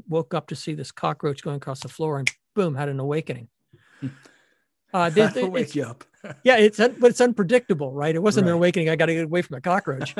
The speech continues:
Speaker 2: <laughs> Right.
Speaker 1: Or, "Boy, that looks tasty."
Speaker 2: <laughs>
Speaker 1: It was, it was an awa-, a sudden awa-, transcendental awareness of the oneness of the universe, of the world, of life, of you, of everyone,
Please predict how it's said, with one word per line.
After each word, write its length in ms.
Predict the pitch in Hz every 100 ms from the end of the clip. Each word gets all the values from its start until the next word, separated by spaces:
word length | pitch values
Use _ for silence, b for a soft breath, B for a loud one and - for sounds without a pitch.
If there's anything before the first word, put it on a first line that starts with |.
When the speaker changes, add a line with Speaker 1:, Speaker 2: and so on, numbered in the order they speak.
| 165
Speaker 2:
<laughs> 100 | -
Right. 220 | 160 127 208
Speaker 1:
Or, 320 | 220 190 165
"Boy, 280 | 170 208 180
that 180 | 185 175
looks 200 | 160 -
tasty." 440 | 151 139 - 156 _
Speaker 2:
<laughs> 360 | _ - - 156 -
Speaker 1:
It 180 | 196 131
was, 280 | 190 185 - -
it 120 | 220
was 200 | 214 160
an 80 | 170
awa-, 220 | 165 160 -
a 80 | 165
sudden 300 | - 220 196
awa-, 240 | 160 180 -
transcendental 540 | - 202 - 175 185 175
awareness 680 | 147 180 240 120 - - _ _ _ _ _ _
of 160 | 165 156
the 100 | 165
oneness 460 | 160 190 185 - 175
of 160 | 143
the 260 | 151 147 160
universe, 500 | 196 214 165 127 - 143
of 100 | 135
the 80 |
world, 480 | 135 190 208 143 123
of 160 | 123 139
life, 340 | 190 151 -
of 140 | 131 135
you, 240 | 202 160
of 120 | 123
everyone, 440 | 175 175 143 120